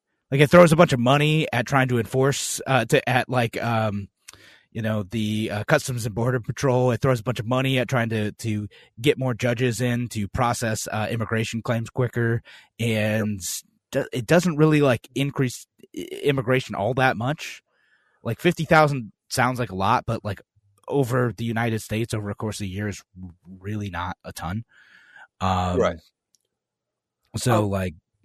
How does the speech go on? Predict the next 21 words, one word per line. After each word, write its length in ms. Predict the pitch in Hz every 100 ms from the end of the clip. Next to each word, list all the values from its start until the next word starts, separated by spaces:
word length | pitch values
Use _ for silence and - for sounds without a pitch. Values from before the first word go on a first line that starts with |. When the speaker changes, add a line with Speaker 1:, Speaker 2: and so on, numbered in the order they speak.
| -
Speaker 2:
look, 140 | 247
Speaker 1:
yeah, 80 | 127
to 160 | 120 113
Speaker 2:
I 40 |
Speaker 1:
me, 200 | 156 151
I'm 120 | 143
like, 120 | 143
I, 420 | 139 95 - 87 -
I 60 |
don't 100 | 185
know. 140 | 123 139
It 60 |
seems 200 | 135 143
like 140 | 139 131
a, 80 | 113
almost 320 | 135 139 123
a 60 |
conservative 520 | 120 117 127 127 113 90
bill 220 | 113 123
to 80 | 95
me. 300 | 95 92